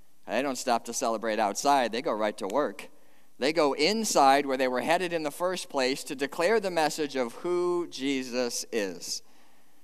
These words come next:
Our new year together can be a chance to start over with a clean slate.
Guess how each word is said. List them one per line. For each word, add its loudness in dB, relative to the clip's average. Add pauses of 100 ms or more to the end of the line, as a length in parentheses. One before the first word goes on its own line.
(1500)
Our 4
new -2
year 0
together 0
can -6
be -2
a -4
chance -4
to -12
start 0
over -2
with -6
a -8
clean -6
slate. -8